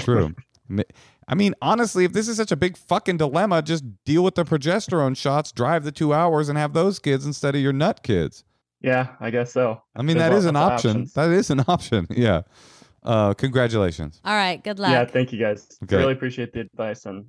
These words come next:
Speaker 3: sorry it was confusing. I, I was sleeping until about ten minutes
Speaker 1: Oh, <laughs>
Speaker 3: before
Speaker 1: we'll
Speaker 3: I
Speaker 1: go
Speaker 3: came
Speaker 1: back to
Speaker 3: on,
Speaker 1: bed.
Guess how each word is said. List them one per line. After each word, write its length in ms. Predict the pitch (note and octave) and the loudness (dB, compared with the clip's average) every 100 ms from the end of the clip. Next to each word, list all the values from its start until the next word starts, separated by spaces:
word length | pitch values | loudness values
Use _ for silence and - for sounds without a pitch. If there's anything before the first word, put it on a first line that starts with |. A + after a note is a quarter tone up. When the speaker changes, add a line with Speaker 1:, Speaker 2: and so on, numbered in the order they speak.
| - | -2
Speaker 3:
sorry 200 | D#3+ D#3 | 4 4
it 20 | |
was 100 | D3+ - | 2 0
confusing. 540 | D3 C3+ C#3 B2+ A2+ | -2 2 2 2 0
I, 180 | G#2 G2 - - | -4 -8 -10 -8
I 120 | G#2+ | -8
was 380 | G#2+ G#2 - - | -8 -12 -16 -20
sleeping 640 | - - C3 C3 A2 G2+ - | -10 0 0 2 -2 -6 -8
until 340 | A#2 A2 A2 G2+ | -8 -4 -2 -2
about 240 | G2 G2 _ | -2 -6 _
ten 160 | A2 G#2+ | -8 -8
minutes 320 | G2+ G2 G2 | -10 -12 -2
Speaker 1:
Oh, 220 | E3+ F#3+ | 2 2
<laughs> 100 | B2 | 2
Speaker 3:
before 80 | G3+ | 2
Speaker 1:
we'll 140 | E3 D#3+ | 2 2
Speaker 3:
I 40 | |
Speaker 1:
go 60 | D#3+ | 2
Speaker 3:
came 80 | E3 | 0
Speaker 1:
back 160 | D#3+ D#3 | 0 0
to 60 | |
Speaker 3:
on, 40 | D3+ | -2
Speaker 1:
bed. 260 | D3 C#3+ | 0 2